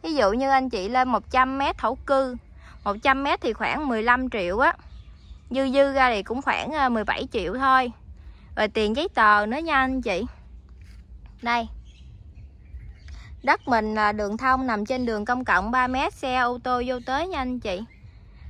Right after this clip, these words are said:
À, em chỉ anh chị xem nè. Như là bề ngang là ví dụ như từ đây nè nha anh chị.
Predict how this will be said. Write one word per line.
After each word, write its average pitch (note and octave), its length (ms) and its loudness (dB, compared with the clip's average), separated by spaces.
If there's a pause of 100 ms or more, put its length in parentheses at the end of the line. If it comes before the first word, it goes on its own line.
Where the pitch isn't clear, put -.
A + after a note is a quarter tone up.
(100)
À, G#3+ 180 -4
em B3 200 -4
chỉ A#3 180 -2
anh C#4 140 -2
chị A3 160 -4
xem B3+ 360 -2
nè. G#3 180 2 (840)
Như C4 200 -2
là G3+ 460 4
bề G#3 240 2
ngang A#3+ 280 2
là A3 120 2
ví B3+ 60 -2
dụ A#3 120 0
như B3+ 220 -2
từ G#3+ 180 -2
đây B3 220 2
nè A#3 120 0
nha A#3 140 0
anh B3+ 200 -2
chị. G#3 240 0